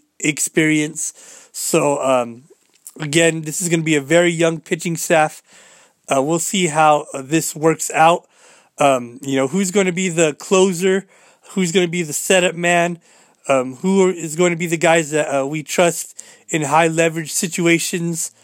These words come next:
uh, late in games? It's, it's gonna be interesting. Um, but, uh, overall, um, I, I'm just really excited to see, uh, how this spring training goes.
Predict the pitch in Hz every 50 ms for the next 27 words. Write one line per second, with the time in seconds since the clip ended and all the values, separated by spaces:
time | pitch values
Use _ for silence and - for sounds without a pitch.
0 | _ _ _ _ _ _ _ - - 147 139 135 135 143 160 165 170 147 156 160
1 | 160 147 165 160 160 165 165 165 147 - - 151 151 147 - - - 165 165 -
2 | - 220 196 170 175 180 175 156 156 165 170 156 - 156 - - 160 156 156 151
3 | - _ _ _ _ _ _ _ _ _ - - 143 139 131 123 120 117 - _
4 | _ _ _ _ _ _ _ _ _ _ _ _ - - - - _ - 165 135
5 | 156 151 147 147 - 139 143 139 135 131 123 123 127 - _ _ _ _ _ _
6 | _ _ _ _ _ _ _ - - 170 165 160 160 165 165 160 165 165 160 165
7 | 170 165 - - 147 135 131 127 135 - 135 143 151 139 147 160 151 151 - -
8 | - 180 175 160 147 - - - 160 156 165 160 165 156 - _ _ _ _ _
9 | _ _ - - - - - 190 175 170 165 160 156 - 135 135 131 123 123 131
10 | - _ - - - 156 151 151 156 151 151 160 156 147 151 160 - - - -
11 | 185 165 160 - - 170 160 160 160 151 143 135 151 156 170 180 190 196 185 -
12 | - -